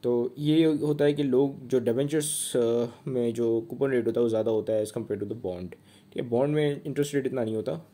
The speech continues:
डिबेंचर में ज़्यादा होता है। तो लोग जो है डिबेंचर में इसलिए इन्वेस्ट करते हैं ताकि ज़्यादा से ज़्यादा पैसा बटोर सकें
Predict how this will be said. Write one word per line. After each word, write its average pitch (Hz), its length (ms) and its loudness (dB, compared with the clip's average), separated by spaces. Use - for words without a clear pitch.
डिबेंचर 120 340 -2
में 117 120 -4
ज़्यादा 104 280 -4
होता 92 260 -6
है। 95 120 -10
तो 107 60 -4
लोग 147 260 4
जो 143 100 2
है 135 60 2
डिबेंचर 123 360 0
में 120 140 -2
इसलिए 131 240 -4
इन्वेस्ट 120 220 -2
करते 113 160 -4
हैं 123 60 -6
ताकि 120 180 -4
ज़्यादा 107 220 -4
से 113 140 -6
ज़्यादा 117 260 -2
पैसा 107 220 -4
बटोर 104 380 -4
सकें 92 320 -14